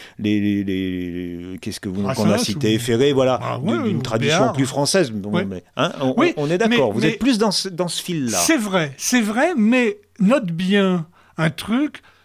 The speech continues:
Speaker 2: Brassens, lorsqu'il faisait certaines de ses chansons, il y avait des valses, bien évidemment, euh, mais il y avait aussi des chansons qui étaient sur le swing.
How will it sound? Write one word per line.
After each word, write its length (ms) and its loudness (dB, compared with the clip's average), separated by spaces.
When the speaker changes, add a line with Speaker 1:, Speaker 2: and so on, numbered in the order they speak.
Speaker 2:
Brassens, 800 0
lorsqu'il 320 0
faisait 420 -2
certaines 420 -2
de 80 0
ses 180 0
chansons, 340 -4
il 80 -4
y 40 -4
avait 120 -6
des 140 -4
valses, 400 -2
bien 180 -6
évidemment, 560 -6
euh, 560 -10
mais 340 2
il 180 0
y 60 2
avait 160 0
aussi 300 -2
des 140 0
chansons 540 -2
qui 120 -4
étaient 160 -2
sur 200 -2
le 100 4
swing. 600 0